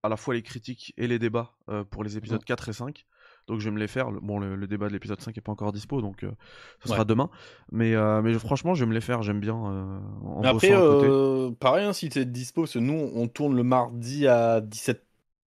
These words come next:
Speaker 2: heures quarante-cinq. S'il y a un mardi que t'es, qui est dispo, que tu veux venir, tu t'hésites pas, hein.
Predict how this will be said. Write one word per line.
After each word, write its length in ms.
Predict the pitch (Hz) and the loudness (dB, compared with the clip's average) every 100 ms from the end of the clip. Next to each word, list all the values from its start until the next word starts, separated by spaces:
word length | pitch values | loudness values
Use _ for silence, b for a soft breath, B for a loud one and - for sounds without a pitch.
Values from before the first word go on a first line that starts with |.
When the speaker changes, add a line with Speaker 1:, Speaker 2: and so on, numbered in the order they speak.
| - | 0
Speaker 2:
heures 140 | 135 - | 0 2
quarante-cinq. 600 | 123 117 113 151 196 b b b _ _ _ _ | 2 2 -2 -4 -4 b b b _ _ _ _
S'il 140 | - 123 | -6 2
y 60 | |
a 40 | 135 | 4
un 60 | |
mardi 340 | 135 135 135 147 | 6 4 2 -4
que 60 | - | -4
t'es, 180 | 135 | -4
qui 120 | 127 135 | 0 0
est 40 | |
dispo, 340 | 123 123 - | 0 -2 -2
que 40 | 135 | -4
tu 140 | - | -2
veux 100 | 117 | -2
venir, 320 | 110 147 196 180 | 0 -2 -4 -6
tu 480 | - 123 120 117 113 | -6 -2 0 0 -2
t'hésites 280 | 113 104 - | -4 -6 0
pas, 120 | 196 | 2
hein. 140 | 180 | 2